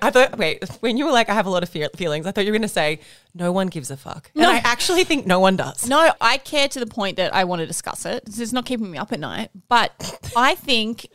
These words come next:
Speaker 2: and it's a big call, but r-, this year, I think The Bachelor and The Bachelorette, and The Bachelorette has, I think it should have been rested. I think this year we needed to have a break from it for just one year, twelve months, and then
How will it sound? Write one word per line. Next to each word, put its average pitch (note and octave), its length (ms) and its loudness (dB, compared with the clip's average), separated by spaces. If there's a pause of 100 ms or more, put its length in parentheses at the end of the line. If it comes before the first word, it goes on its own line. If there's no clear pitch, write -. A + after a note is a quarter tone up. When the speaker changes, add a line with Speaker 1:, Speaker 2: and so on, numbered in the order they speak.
Speaker 2:
and A#3 100 -2
it's B3+ 120 -6
a - 20 -2
big F4 240 -2
call, G3+ 300 0
but F3+ 160 -6
r-, E3 200 -6
this F4+ 300 -2
year, A3+ 300 -4
I G#3+ 180 0
think G3 400 -8
The G3 140 -12
Bachelor A#3+ 520 -2
and F#3+ 120 -4
The F3+ 40 -6
Bachelorette, F3+ 600 0 (160)
and G#3+ 100 -4
The G3+ 60 -4
Bachelorette A#3+ 400 0
has, G3+ 440 -6 (380)
I A#3+ 60 -6
think C#4 160 -2
it B3+ 40 -2
should C#4+ 100 -4
have B3 40 -8
been A3+ 160 -4
rested. - 480 -10 (160)
I F#3 120 0
think G3+ 400 -8 (200)
this G3+ 400 -4
year F3+ 260 0
we E3 140 -2
needed D#3+ 260 -4
to F#3+ 60 -4
have E3 160 -2
a D#3+ 60 -6
break - 320 -2
from A3 240 -2
it - 160 -6
for F3+ 200 -2
just G3 320 -6
one F3 340 -4
year, E3 240 -2
twelve E3+ 280 -2
months, E3 240 -4 (320)
and F#3+ 180 2
then F3 360 0